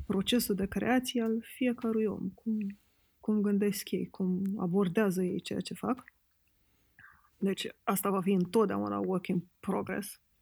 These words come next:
Adică un răspuns care se schimbă și, dar la, la a doua parte, da, răspunsul este ascultându-i pe alții,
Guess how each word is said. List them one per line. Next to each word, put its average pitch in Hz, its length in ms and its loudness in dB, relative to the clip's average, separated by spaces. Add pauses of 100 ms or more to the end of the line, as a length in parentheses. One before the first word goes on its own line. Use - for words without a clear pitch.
(760)
Adică 190 200 -4
un 190 80 -2
răspuns 202 380 -2
care - 200 -4
se 196 160 -4
schimbă 226 680 -4 (160)
și, - 180 -12 (1600)
dar 233 180 4
la, 220 560 4 (1500)
la 202 220 -2
a 208 100 -2
doua 233 260 2
parte, 285 440 -4
da, 262 280 0
răspunsul 254 540 -4
este 262 500 -2 (3500)
ascultându-i 254 600 2
pe 254 120 -4
alții, 262 800 0